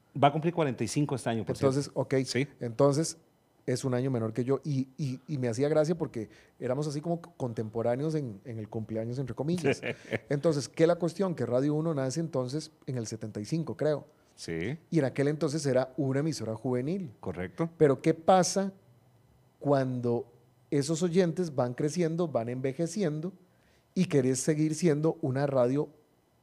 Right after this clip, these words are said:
Speaker 2: juvenil?
Speaker 1: Juvenil.
Speaker 2: Entonces, es ahí a donde vos te das cuenta de, de que la vida es como de ciclos.
Speaker 1: Totalmente.
Speaker 2: Porque, ok, yo te digo una cosa, I Q está enfocada en clásicos,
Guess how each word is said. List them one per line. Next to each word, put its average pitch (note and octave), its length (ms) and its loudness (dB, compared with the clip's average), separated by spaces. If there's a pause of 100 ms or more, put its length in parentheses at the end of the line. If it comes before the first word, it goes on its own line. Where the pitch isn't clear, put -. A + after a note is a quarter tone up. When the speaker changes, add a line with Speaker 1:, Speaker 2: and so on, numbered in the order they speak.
Speaker 2:
juvenil? B2+ 460 2
Speaker 1:
Juvenil. B2 480 -2 (320)
Speaker 2:
Entonces, C#3 500 2 (220)
es C#3 160 4
ahí D#3+ 180 10
a E3 40 10
donde E3 220 6
vos C3 220 4
te D#3 80 4
das D3+ 140 4
cuenta D3+ 520 0
de, D#3+ 280 -2
de C3 100 -4
que A#2 140 -4
la A2+ 100 -2
vida B2 260 2
es D3+ 120 0
como F3 260 0
de B2 100 2
ciclos. - 640 -6 (100)
Speaker 1:
Totalmente. G2+ 480 0
Speaker 2:
Porque, C3+ 580 6 (1300)
ok, C3+ 180 0 (320)
yo B2+ 160 -2
te D#3 100 0
digo D#3+ 120 2
una D#3+ 120 0
cosa, A2+ 360 0 (320)
I F3 120 8
Q G3 260 -2
está G3 180 2
enfocada E3 540 2
en B2+ 140 -4
clásicos, B2 540 0